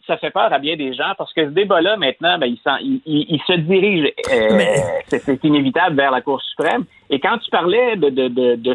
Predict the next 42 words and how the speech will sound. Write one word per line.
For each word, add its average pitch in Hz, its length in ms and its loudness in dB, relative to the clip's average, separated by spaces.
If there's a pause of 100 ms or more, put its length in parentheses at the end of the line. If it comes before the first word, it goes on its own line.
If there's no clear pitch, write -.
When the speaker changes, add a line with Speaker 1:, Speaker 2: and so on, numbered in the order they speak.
(120)
Speaker 1:
foi 185 200 2
religieuse, 139 460 -2
Speaker 2:
Oui, 202 160 6
Speaker 1:
du - 60 -2
Speaker 2:
c'est - 100 4
ça, - 160 2
Speaker 1:
mélange, 202 100 0
Speaker 2:
parce 175 220 -2
Speaker 1:
euh, 156 360 4
Speaker 2:
qu'elle 175 80 4 (100)
elle 165 140 4
a 185 60 4
déjà 165 320 4
dit, 196 300 4
euh, 139 200 4
pardon, 147 240 4
elle 156 80 2
a 135 40 2
déjà 139 340 4
dit, 160 360 2
euh, « 143 100 4
Moi, 151 520 2
je 131 140 2
veux 143 200 2
préparer 170 640 2
la 143 160 4
venue 131 340 4
du 131 160 0
royaume 135 640 2
de 120 160 2
Dieu 123 520 2
et 139 100 4
je 127 120 2
vois 156 300 4
ma 139 180 0
carrière 156 720 2
de 135 200 2
juge 156 420 2
comme 139 200 0
étant, 127 220 2 (200)
euh, 127 100 0
faisant 156 600 0